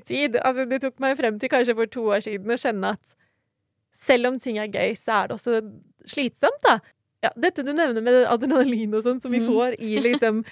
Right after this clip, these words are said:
Speaker 2: <laughs>
Speaker 1: journalistisk produksjon, når vi
Speaker 2: Mm.
Speaker 1: går rundt og intervjuer masse spennende mennesker.
Speaker 2: Det er så gøy.
Speaker 1: Det er
Speaker 2: Det er
Speaker 1: så
Speaker 2: så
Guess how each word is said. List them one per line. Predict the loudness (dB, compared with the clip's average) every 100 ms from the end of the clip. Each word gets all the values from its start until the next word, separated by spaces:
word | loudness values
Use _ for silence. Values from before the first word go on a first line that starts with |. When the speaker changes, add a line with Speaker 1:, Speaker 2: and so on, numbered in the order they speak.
| -16
Speaker 2:
<laughs> | -20 -6
Speaker 1:
journalistisk | 0 2 2 2 -2 -2
produksjon, | 0 0 0 0 0 0 2
når | 2
vi |
Speaker 2:
Mm. | 2
Speaker 1:
går | 4 6 6
rundt | 4 0
og | -2
intervjuer | -2 -2 -2 0 0 0
masse | 0 -2 -2 -6 -6
spennende | 0 0 0 -2 -2
mennesker. | -2 -6 -4 -2 -2
Speaker 2:
Det | _ _ _ -8
er | -6 -4
så | -6 -10
gøy. | -14 _ _ _ _
Speaker 1:
Det | 2
er | 6
Speaker 2:
Det | 6 6 6 6
er |
Speaker 1:
så |
Speaker 2:
så | 8